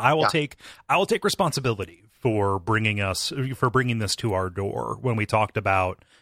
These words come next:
Speaker 1: doing this for, uh, waf two point oh, Birth by Sleep, or whatever we're calling it.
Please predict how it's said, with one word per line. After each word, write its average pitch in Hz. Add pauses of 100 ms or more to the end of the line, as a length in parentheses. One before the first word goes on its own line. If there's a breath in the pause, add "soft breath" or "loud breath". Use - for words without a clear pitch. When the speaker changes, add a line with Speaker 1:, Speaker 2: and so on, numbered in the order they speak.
(140 soft breath)
Speaker 1:
doing 110
this 98
for, 98
uh, -
waf 113
two 107
point 98
oh, 92
Birth 92
by 101
Sleep, 127
or 113
whatever 98
we're 98
calling 98
it. -